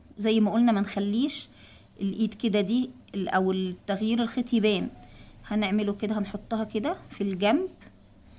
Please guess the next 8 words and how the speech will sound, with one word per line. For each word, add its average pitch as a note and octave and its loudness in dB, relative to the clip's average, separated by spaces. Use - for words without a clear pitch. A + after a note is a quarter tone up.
ونشبك A3 -4
بابره، G3 -2
دبوس F#3+ -6
ابره G3 -6
اهي F#3 -4
الايد، F#3 -8
والايد A3+ 2
التانية A3 2